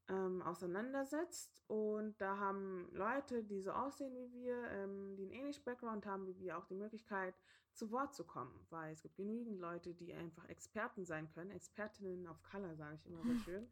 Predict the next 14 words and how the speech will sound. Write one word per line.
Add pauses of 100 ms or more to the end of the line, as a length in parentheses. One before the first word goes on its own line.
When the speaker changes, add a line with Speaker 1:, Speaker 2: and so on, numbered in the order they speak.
(360)
Speaker 1:
die
aber
nicht
zu
sehen
sind
in
den
Fernsehsendern,
ähm,
oder
zu
hören
sind.